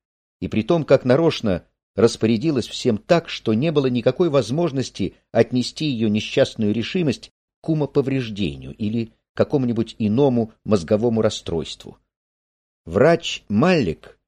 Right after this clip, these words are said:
не давал такого свидетельства, а без того полиция не дозволяла погребения с церковным обрядом и на христианском кладбище.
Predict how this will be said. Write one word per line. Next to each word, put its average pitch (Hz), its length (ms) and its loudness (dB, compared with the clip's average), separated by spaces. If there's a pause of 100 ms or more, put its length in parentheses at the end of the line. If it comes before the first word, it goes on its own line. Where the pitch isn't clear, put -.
(200)
не 120 160 4
давал 160 340 8
такого 80 360 -2
свидетельства, - 800 -14 (340)
а - 120 -4
без 196 180 -2
того 180 420 4 (300)
полиция - 480 2
не 127 160 0
дозволяла 92 540 2
погребения 110 720 -2
с - 40 -14
церковным 107 720 0
обрядом 110 640 2 (140)
и 95 180 -4
на 95 100 0
христианском 98 640 -4
кладбище. 76 680 -10